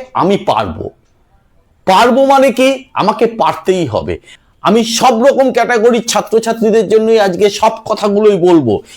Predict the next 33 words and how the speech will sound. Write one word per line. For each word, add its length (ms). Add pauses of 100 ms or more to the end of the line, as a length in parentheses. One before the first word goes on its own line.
(120)
যারা 300
নাইনটি 600
নাইন 300
বা 120
হান্ড্রেড 520
পেতে 220
চায় 280 (240)
তাদের 280
ক্ষেত্রে 320
কি 180
করতে 300
হবে 240 (180)
সেটাও 400
বলতে 320
চলেছি, 520 (320)
যারা 640
অ্যাভারেজ 500
নাম্বার 340
পেতে 300
চায় 260 (540)
তারাও 440
কি 160
করবে 380 (260)
সেটাও 460
বলতে 300
চলেছি, 520 (220)
আর 120 (100)
যারা 500 (240)
এখনো 480
পর্যন্ত 600 (240)
কনফিডেন্স 600
পাচ্ছ 340
না 320